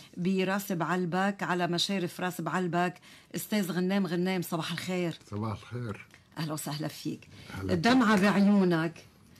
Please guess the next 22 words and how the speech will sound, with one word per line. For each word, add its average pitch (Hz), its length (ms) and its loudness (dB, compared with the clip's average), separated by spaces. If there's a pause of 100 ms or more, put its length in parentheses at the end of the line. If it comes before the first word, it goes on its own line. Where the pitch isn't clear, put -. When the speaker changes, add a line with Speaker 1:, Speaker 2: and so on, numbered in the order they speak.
(340)
Speaker 1:
رزقك 190 880 2 (260)
راح، 175 720 0
داسته 196 640 0
أرجل 170 640 2
الإرهاب 165 640 0
وقضيت 175 480 0
عليه، 175 480 2 (360)
والدولة 175 420 2
كانت 170 400 0
عم 151 140 -2
تتفرج. - 680 -8 (540)
شو - 160 -2
صار 294 220 2
تحديدًا؟ 202 920 4 (100)
أول 190 240 2
شي، 214 380 2
ليش 208 460 2
كان 165 520 0
عندك 180 440 2
هيك، 170 440 0 (420)
آه، 165 300 0
هالقوة 175 1000 4